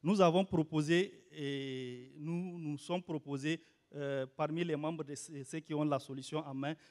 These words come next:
de se rassembler en un noyau pour qu'on trouve un porteur. Le porteur peut être un pays, peut être, euh, de l'Est, de l'Ouest ou du Nord, mais en réalité, nous, nous pensons que, euh, F-, euh,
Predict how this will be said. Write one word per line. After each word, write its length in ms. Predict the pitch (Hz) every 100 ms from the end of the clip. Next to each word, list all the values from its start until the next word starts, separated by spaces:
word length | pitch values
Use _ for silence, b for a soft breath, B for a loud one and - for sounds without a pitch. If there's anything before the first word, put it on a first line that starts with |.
| -
de 80 | 151
se 160 | -
rassembler 720 | 151 151 160 151 160 139 165 185
en 260 | 151 139 180
un 80 |
noyau 500 | 190 156 143 143 160 - B -
pour 220 | 220 226
qu'on 440 | 190 170 - 156
trouve 380 | 151 208 214 160
un 140 | 170 170
porteur. 480 | 160 143 151 127 - b
Le 140 | 147
porteur 340 | 151 180 202 202
peut 140 | 202
être 260 | 202 196 175 185
un 120 | 175
pays, 420 | - 147 139 165 b -
peut 140 | 196
être, 340 | 214 208 160 131 b -
euh, 540 | 147 147 139 135 135
de 180 | 131 147
l'Est, 260 | 175 190 160
de 120 | 156
l'Ouest 320 | 160 180 -
ou 80 | 185
du 120 | 147
Nord, 280 | 143 156 175 B B
mais 220 | 147 202
en 140 | 165 147
réalité, 560 | 143 139 143 156 165 b -
nous, 120 | 175
nous 140 | 175
pensons 420 | 151 143 139 156 156
que, 240 | 139 147 160 b 139
euh, 720 | 135 127 127 127 123 123 120
F-, 200 | - 151
euh, 260 | 135 127